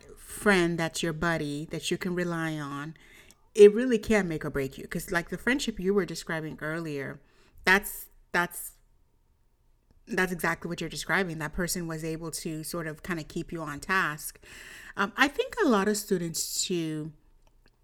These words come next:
underestimate just how much,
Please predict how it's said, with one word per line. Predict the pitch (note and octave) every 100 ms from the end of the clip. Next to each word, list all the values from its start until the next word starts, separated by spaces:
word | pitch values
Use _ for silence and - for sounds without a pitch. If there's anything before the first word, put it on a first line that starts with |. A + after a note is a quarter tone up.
| _ _ _ - - -
underestimate | F#3+ F3+ D#3+ D#3+ - F#3 E3+ D3+ C#3 - - - _
just | - F#3 -
how | - E3+
much, | D#3+ D#3+ D3+ C#3+ - -